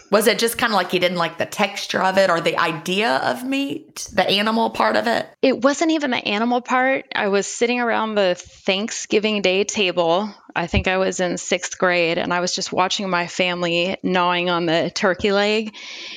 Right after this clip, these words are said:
Speaker 2: And I just all of a sudden had a flash, flesh, blood, bone. And I looked at my arm, and I just, that was it.
Speaker 1: That was it. My daughter-in-law, oh, it's so weird to say daughter-in-law, by the way. <laughs> daughter-in-law is a vegetarian,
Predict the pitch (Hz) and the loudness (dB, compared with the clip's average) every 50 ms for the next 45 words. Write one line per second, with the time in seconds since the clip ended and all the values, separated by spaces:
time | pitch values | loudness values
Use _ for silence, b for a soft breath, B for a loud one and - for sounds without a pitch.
0 | B B - 185 180 185 - 226 220 226 - - 214 214 202 202 202 202 - - | B B 0 2 2 2 2 0 0 0 0 0 2 2 2 2 0 0 0 0
1 | 196 190 185 185 180 190 180 170 - - - - 180 180 175 170 170 185 - - | 0 0 0 -2 -2 0 -2 -2 -2 -2 0 2 2 2 2 0 0 0 -2 -2
2 | - - b b b b b b b b b - 202 190 185 185 202 214 - - | -2 -4 b b b b b b b b b 0 2 4 4 4 2 0 0 -2
3 | - - - _ _ _ _ - 175 175 175 180 175 185 180 196 196 - - - | -4 -6 -10 _ _ _ _ 2 2 4 4 4 2 2 0 0 -4 -6 -12 -20
4 | - - _ _ _ - 185 185 180 170 170 175 175 185 190 - - 190 185 185 | -20 -20 _ _ _ 2 2 4 4 4 4 2 2 0 -4 -2 -2 0 0 0
5 | 175 180 185 185 220 233 - 254 220 196 208 196 196 - 170 196 202 208 196 185 | 0 0 2 0 0 0 2 0 0 2 0 0 2 2 2 2 2 0 0 -2
6 | 185 175 175 175 175 - 190 - - - - 190 175 151 180 165 185 175 143 - | -2 -2 0 -2 0 -2 -4 -6 -6 -2 0 0 2 2 0 2 2 0 0 -2
7 | - - - B B B B B B _ _ - - 208 185 190 208 247 247 370 | -6 -20 -20 B B B B B B _ _ -2 2 4 4 4 4 2 2 2
8 | 392 359 359 B B B B B B 240 - 330 349 - 262 226 226 226 220 202 | 0 0 -2 B B B B B B 2 2 2 2 2 2 2 4 2 2 0
9 | 180 180 175 170 156 151 147 156 156 156 - - - 185 180 175 - - - 185 | 0 0 0 2 2 2 2 0 -2 -6 -10 -6 -4 -2 -2 -2 -2 0 0 2
10 | 175 170 160 156 175 156 - 160 156 156 143 143 143 147 143 139 143 139 135 139 | 2 2 0 0 -2 -2 -2 -2 0 2 0 0 2 0 -2 0 0 0 0 0
11 | 139 135 156 - 220 - - 571 554 - - - - - - 330 339 B B B | 0 0 0 0 2 4 4 4 4 2 0 -6 -8 -2 -2 -2 -2 B B B
12 | B B 440 440 415 381 349 339 320 285 233 208 175 170 - - 196 180 190 175 | B B -2 0 2 2 2 2 2 0 2 2 2 2 0 -2 -2 -2 0 0
13 | 160 160 180 175 - 180 147 139 143 147 156 156 | -2 -2 -2 -4 -2 0 0 0 0 -2 -4 -6